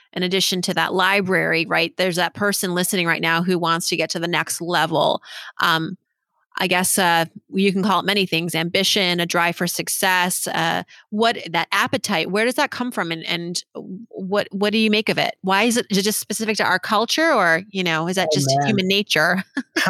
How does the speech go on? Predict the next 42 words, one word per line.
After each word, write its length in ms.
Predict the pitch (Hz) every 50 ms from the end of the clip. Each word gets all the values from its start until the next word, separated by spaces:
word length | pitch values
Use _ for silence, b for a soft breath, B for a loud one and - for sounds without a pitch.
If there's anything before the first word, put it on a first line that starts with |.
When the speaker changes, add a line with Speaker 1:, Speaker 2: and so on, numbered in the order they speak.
| - -
Speaker 2:
how 180 | 196 202 226
many 200 | 226 247 262 -
hours 400 | 170 185 196 208 220 226 202 180
do 80 | 160 175
you 100 | 156 139
have? 180 | 135 - 143 151
This 120 | 196 262
Speaker 1:
Right? 300 | 254 226 226 240 262 311
Speaker 2:
is 60 | 330 -
a, 300 | - - - - - 269
this 120 | 240 -
is 80 | 233 -
a, 60 | - 180 175 180
this 100 | 185 220
is 60 | 220 220
a 60 | 180
good 140 | 208 214 -
conversation. 580 | 202 185 170 165 156 - 190 180 - 151 123 B B B B B B B B B B - - - -
I'll 100 | 226 202
give 180 | 190 254 247 247
you 100 | 247 220
the, 260 | 214 208 190 190 190 165
the, 400 | 151 170 156 151 147 156 - - -
um, 360 | 147 143 135 135 131 131 - - _ -
the 60 | 139
brief 260 | 131 147 135 131 -
answer. 340 | 120 117 107 - - 113 113
So 380 | - - 180 165 156 156 - - _ _ _ _ _
clearly 520 | - - - 220 220 214 202 190 175 170 165 -
a 60 | 151
lot 180 | 143 139 139 131
of 80 | 123
it 80 | 123 120
is 80 | - -
cultural. 440 | - 120 117 - - - - - - - -
If 160 | 143 - -
you, 320 | 180 196 196 196 190 185 - _ -
even 280 | 285 240 233 254 240 226
within 200 | 220 208 226 202
the 80 | 196
U 200 | 185 190 196 202
S, 300 | 202 202 185 143 - -